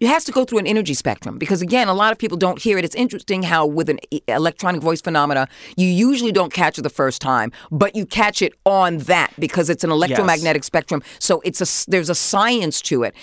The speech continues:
Speaker 1: because there are voices that we don't hear, but they get captured when they ask questions.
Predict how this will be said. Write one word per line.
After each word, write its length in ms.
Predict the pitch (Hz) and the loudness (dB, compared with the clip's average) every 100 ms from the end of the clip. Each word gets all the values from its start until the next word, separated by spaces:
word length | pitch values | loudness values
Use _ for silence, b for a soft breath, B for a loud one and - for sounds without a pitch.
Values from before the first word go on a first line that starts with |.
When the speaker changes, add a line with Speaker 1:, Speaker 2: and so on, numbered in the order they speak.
| B | B
Speaker 1:
because 240 | 170 175 156 | -2 0 2
there 120 | 196 | 2
are 60 | 175 | 2
voices 460 | 180 226 240 175 | 2 2 0 0
that 180 | 165 147 | 0 0
we 260 | 143 196 285 | 0 2 4
don't 240 | 202 175 | 2 0
hear, 420 | - 233 143 110 b b b - | -4 0 0 -2 b b b -2
but 160 | 180 | 2
they 100 | 190 | 2
get 220 | 185 175 | 0 -2
captured 560 | - 196 - - 156 143 | 0 0 0 -2 -2 0
when 100 | 156 | 0
they 140 | 151 | 2
ask 200 | 135 139 | 2 0
questions. 640 | - 214 196 175 147 135 | 0 0 0 -2 -2 -2